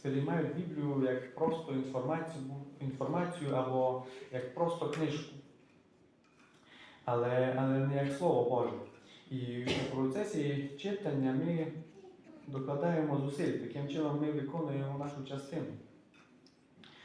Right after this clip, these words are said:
З іншої сторони, у Біблії багато прикладів того, що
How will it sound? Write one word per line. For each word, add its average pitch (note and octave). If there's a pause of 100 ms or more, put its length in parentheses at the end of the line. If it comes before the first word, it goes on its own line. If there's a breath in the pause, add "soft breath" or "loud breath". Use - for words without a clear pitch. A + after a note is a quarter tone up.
(200 loud breath)
З B2+
іншої D#3+
сторони, C3+
у A#2
Біблії C#3+
багато D#3
прикладів A#2
того, A2+
що A#2